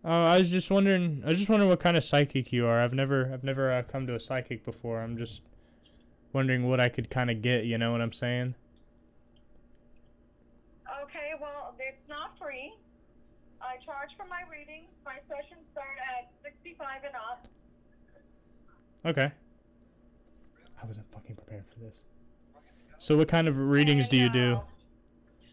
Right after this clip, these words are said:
Speaker 2: well, there's the card reading, it's sixty-five, the tarot cards. There's the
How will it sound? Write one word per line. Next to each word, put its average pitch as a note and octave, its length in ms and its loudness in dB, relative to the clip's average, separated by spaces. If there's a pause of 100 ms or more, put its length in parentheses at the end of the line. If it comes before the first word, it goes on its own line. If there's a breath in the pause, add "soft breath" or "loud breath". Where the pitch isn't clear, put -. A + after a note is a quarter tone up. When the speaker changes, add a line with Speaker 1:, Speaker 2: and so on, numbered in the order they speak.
(120)
Speaker 2:
well, D4 260 -12
there's C#4+ 280 -10
the D4 80 -14 (100)
card D4 260 -14
reading, E4+ 300 -18 (100)
it's C#4 200 -16
sixty-five, D4 760 -14 (420)
the A#3+ 80 -18
tarot B3 320 -12
cards. D4 280 -14 (500)
There's A#3+ 280 -16
the A#3+ 60 -20